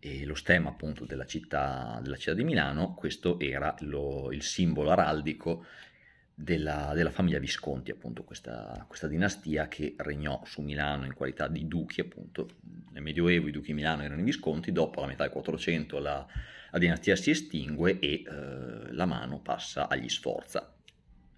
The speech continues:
E, ma questa storia è anche abbastanza nota comunque. E allora appunto, però questo simbolo come nasce, qual è la sua origine, come è legato appunto a, alla famiglia Visconti, tra l'altro appunto un simbolo che molti di voi associeranno ad altre realtà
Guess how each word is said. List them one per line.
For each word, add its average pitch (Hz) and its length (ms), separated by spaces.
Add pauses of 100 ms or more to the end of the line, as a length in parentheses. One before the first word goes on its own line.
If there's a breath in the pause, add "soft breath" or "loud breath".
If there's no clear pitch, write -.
(760 loud breath)
E, 107 420
ma 98 100
questa - 300 (300)
storia 67 320
è 60 40
anche - 140
abbastanza 65 400
nota 69 260
comunque. 69 520 (380 loud breath)
E - 380
allora 95 200
appunto, 95 240
però - 380
questo 98 240
simbolo 82 340
come 127 240
nasce, 92 380
qual 110 180
è - 20
la 110 100
sua 98 160
origine, 104 480
come 104 460
è 98 40
legato 92 500
appunto 85 640
a, 73 440
alla 78 160
famiglia 85 260
Visconti, 95 580
tra 82 140
l'altro 78 200
appunto 80 240
un 92 100
simbolo 78 400
che 82 100
molti 73 220
di 78 80
voi 80 140
associeranno 78 680
ad 73 120
altre 87 440
realtà 80 640